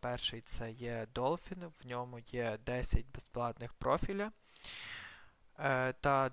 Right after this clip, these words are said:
другий це A D S Power, в ньому є п'ять безплатних профіля. Е, особисто на цьому відео буду показувати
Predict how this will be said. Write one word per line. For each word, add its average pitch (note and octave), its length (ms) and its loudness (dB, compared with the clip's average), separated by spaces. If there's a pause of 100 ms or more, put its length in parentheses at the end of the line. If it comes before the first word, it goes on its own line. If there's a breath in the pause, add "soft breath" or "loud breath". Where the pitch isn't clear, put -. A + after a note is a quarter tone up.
другий D#3 340 -4
це - 200 -2
A B2+ 340 2
D C3 80 -2
S C3 300 0
Power, G#2 600 -2
в - 100 -12
ньому B2+ 200 -6
є B2 320 0
п'ять A#2 400 -2
безплатних A2 540 -4
профіля. A2+ 580 -6 (420)
Е, A#2+ 560 -6
особисто C#3 680 0
на C3+ 80 -8
цьому B2+ 240 -8
відео E3 400 -2
буду B2+ 240 -10
показувати B2+ 760 -4